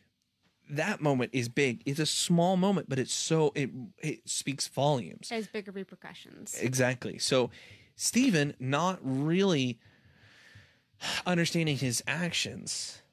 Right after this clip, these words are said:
Speaker 1: the repercussions of his actions, that was kind of the beginning of that fight, if you will.
Speaker 2: Mm-hmm.
Speaker 1: Because she slowly starts spiraling from there.
Speaker 2: Yeah. Uh, literally,
Speaker 1: <laughs>
Speaker 2: figuratively, she can spiral. Uh,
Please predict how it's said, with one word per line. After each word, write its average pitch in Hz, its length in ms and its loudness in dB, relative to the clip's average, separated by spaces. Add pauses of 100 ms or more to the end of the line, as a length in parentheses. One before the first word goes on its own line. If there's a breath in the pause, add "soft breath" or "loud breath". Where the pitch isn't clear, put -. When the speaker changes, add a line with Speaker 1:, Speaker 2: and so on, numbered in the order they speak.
(680)
Speaker 1:
the 127 500 0
repercussions 120 680 0
of 107 100 -2
his 104 140 -2
actions, - 680 -8 (880)
that 117 520 -2
was 110 400 0 (420)
kind 135 200 0
of 117 160 0
the 117 100 0
beginning 120 440 0
of 107 140 -2
that 113 200 -6
fight, 151 320 -4 (100)
if - 180 -8
you 92 80 -6
will. 87 220 -12 (260)
Speaker 2:
Mm-hmm. 202 240 -12 (240)
Speaker 1:
Because 127 200 0
she 139 160 2
slowly 131 380 4
starts 117 260 -2
spiraling 127 480 -2
from 101 180 -12
there. - 220 -14 (180)
Speaker 2:
Yeah. 180 140 -20 (760 loud breath)
Uh, 180 340 0 (320)
literally, 175 600 -6 (120)
Speaker 1:
<laughs> - 160 -12
Speaker 2:
figuratively, 180 800 -4
she 240 140 -4
can 208 140 -6
spiral. 185 460 -4 (560 loud breath)
Uh, 170 340 0